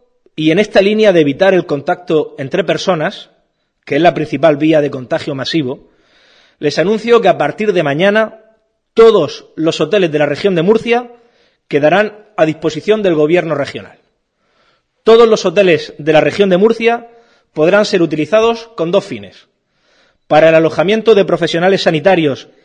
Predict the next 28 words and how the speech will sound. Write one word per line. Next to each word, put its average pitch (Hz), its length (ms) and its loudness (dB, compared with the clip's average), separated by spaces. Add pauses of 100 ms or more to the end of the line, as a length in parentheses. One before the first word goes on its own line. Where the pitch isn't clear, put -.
(340)
y 175 160 -4
no 226 140 0
sanitarios 160 720 0 (360)
directamente 190 680 2
dedicados 160 440 2
a 156 40 0
la 143 80 -2
gestión 156 320 -4
de 156 80 -2
la 139 100 -2
crisis 143 280 -10
epidémica 190 640 -4 (800)
y 170 120 -4
para 160 200 4
ser - 600 0
habilitados 160 580 2
como 151 220 0
espacio 208 640 -2 (360)
para 151 180 0
la 147 140 2
prestación 147 400 -4
sanitaria 180 880 -2
si - 180 -2
es 170 80 0
que 170 120 -2
llegase 160 280 0
el 135 100 -8
caso 175 420 -4